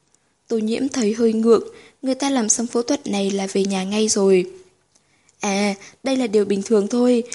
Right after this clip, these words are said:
sau khi làm xong phẫu thuật, mắt bằng laser, thị lực không thể bình phục ngay được, cần một quãng thời gian để thích nghi.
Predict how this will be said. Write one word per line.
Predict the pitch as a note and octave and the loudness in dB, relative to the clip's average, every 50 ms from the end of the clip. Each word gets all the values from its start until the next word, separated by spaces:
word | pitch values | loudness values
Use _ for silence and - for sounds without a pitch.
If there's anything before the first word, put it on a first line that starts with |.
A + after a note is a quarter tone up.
| - _ | -14 _
sau | - - C4 B3+ | -6 -4 -4 -2
khi | - B3+ A#3 | -2 0 0
làm | A3+ A3 G3 F#3+ | 0 0 -2 -2
xong | - - G#3 A3 | -4 -4 -4 -4
phẫu | - A#3 A#3+ | -4 -4 -4
thuật, | - - C#4+ C4 - - _ _ _ _ - | -2 -2 -2 -2 -2 -6 _ _ _ _ -14
mắt | - G#3+ A3+ C4+ D4+ - - | -10 -6 -6 -6 -6 -8 -8
bằng | A3+ A3 G3 | -8 -6 -6
laser, | G3 G3+ G#3 A3 A3 - B3+ A#3+ A#3+ A#3 A#3 A#3+ - - - _ - | -4 -4 -2 -2 0 0 2 2 2 2 0 -2 -6 -14 -20 _ -8
thị | - C4+ C4 | -6 -2 0
lực | B3 A#3 A3+ - | 2 0 0 0
không | - C#4 C4 B3+ | -2 -6 -4 -2
thể | - A#3 | -2 -2
bình | G#3+ - G3+ G3 | 0 0 -2 -2
phục | G3 - G#3+ G3 | -2 -4 -4 -4
ngay | G#3+ A3 A3 A3 | -4 -4 -4 -2
được, | G#3+ G#3+ A3 G#3 G3 G3 - - - - _ _ | 2 4 4 4 4 2 -4 -16 -20 -20 _ _
cần | - A#3+ A3+ A3 | -4 -2 0 0
một | G#3+ G#3 | 0 0
quãng | G#3 - A#3 B3+ | 0 0 -2 -2
thời | C4+ C#4+ B3+ A3 | 0 0 2 2
gian | F#3+ - A3 A3 A3 | 2 2 0 -2 -2
để | A3 G3+ F#3+ | -2 -2 -2
thích | - D4 D#4 - | -2 -4 -2 0
nghi. | B3+ B3+ B3 B3+ B3+ B3 | 0 2 2 4 2 2